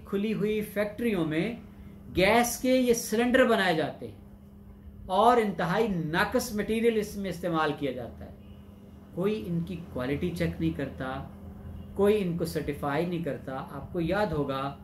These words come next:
कि जब भी ऐसा कोई हादसा पेश आता है सिलेंडर फटने का, चार दिन सरकार हरकत में आती है, सख्ती होती है, कहा जाता है जी कि आइंदा क्रैकडाउन होगा,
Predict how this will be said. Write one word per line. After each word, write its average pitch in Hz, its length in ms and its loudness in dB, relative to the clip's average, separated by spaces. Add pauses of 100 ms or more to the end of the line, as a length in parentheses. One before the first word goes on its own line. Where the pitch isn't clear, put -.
(560)
कि 160 160 6
जब 156 260 2
भी 233 140 6
ऐसा 190 240 2
कोई 175 160 -2
हादसा 156 380 -4
पेश 143 320 -4
आता 127 240 -8
है 135 180 -6
सिलेंडर 127 440 -10
फटने 185 300 -6
का, 214 200 2 (580)
चार 247 400 8
दिन 208 260 4 (380)
सरकार 220 540 4
हरकत 202 400 0
में 196 100 -2
आती 170 320 -2
है, 165 220 0
सख्ती 233 460 -2
होती 175 320 -2
है, 156 180 -2
कहा 180 260 0
जाता 165 300 -2
है 156 120 0
जी 156 80 -4
कि 156 100 -4
आइंदा 151 220 -2 (180)
क्रैकडाउन 180 500 2
होगा, 147 460 0